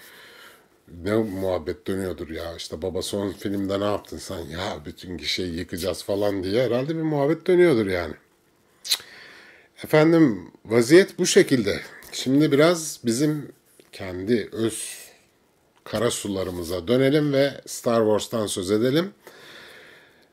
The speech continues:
Star Wars'la ilgili biliyorsunuz Kevin Feige'nin bir Star Wars filmi çekme projesi vardı ve hemen kendi tayfasından ünlüler, daha önce Avengers'ta ve Marvel Sinematik Evreni'nde rol alan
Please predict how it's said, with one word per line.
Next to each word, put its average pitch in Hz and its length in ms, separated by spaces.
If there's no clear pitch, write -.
Star 180 420
Wars'la 160 500
ilgili 143 480
biliyorsunuz 156 560
Kevin 131 340
Feige'nin 151 760
bir 139 100
Star 143 380
Wars 143 260
filmi 143 280
çekme 131 400
projesi 101 500
vardı 117 420
ve 165 140
hemen 139 600
kendi 104 440
tayfasından 101 800
ünlüler, 107 720
daha 104 260
önce 101 380
Avengers'ta 101 920
ve 98 140
Marvel 101 400
Sinematik 101 480
Evreni'nde 90 720
rol 117 420
alan 110 480